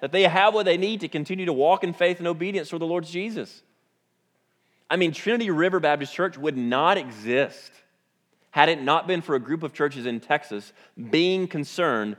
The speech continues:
for believers in Fort Worth. It would not be in existence today. But there was a group of pastors and churches who kept sending people to Fort Worth,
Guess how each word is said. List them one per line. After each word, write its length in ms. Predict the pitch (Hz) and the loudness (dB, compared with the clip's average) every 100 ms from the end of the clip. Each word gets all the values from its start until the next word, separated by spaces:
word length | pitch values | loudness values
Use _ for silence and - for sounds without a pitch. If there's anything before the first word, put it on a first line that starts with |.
| - | -14
for 100 | - | -8
believers 440 | 143 135 143 123 120 | -2 0 0 -2 -6
in 80 | 120 | -6
Fort 180 | 127 | -4
Worth. 380 | 101 98 - _ _ _ _ _ _ - | -2 -4 -6 _ _ _ _ _ _ -4
It 100 | 208 | -2
would 180 | 190 | -2
not 380 | 160 170 196 165 | 0 2 2 0
be 180 | 156 170 | -6 -4
in 120 | 170 | -4
existence 500 | 160 131 175 - 156 | -6 -4 -6 -6 -14
today. 540 | - 143 175 196 160 - _ _ _ _ _ _ _ - | -12 -2 2 2 -2 -12 _ _ _ _ _ _ _ -8
But 100 | 151 | -2
there 80 | |
was 80 | 175 | 0
a 60 | 156 | 0
group 220 | 151 175 | -2 -2
of 100 | 170 | -4
pastors 460 | 185 175 190 165 139 | 0 0 0 -4 -4
and 120 | 139 | -6
churches 640 | - 190 - 113 85 - _ _ _ | -4 -6 -4 -8 -8 -20 _ _ _
who 80 | 156 | 0
kept 200 | 170 170 | 2 2
sending 380 | - 185 190 185 | 2 -2 0 -2
people 240 | 185 175 | -2 -2
to 60 | 160 | -2
Fort 280 | - 180 156 | -2 -2 2
Worth, 440 | 180 196 180 - | 2 2 -2 -10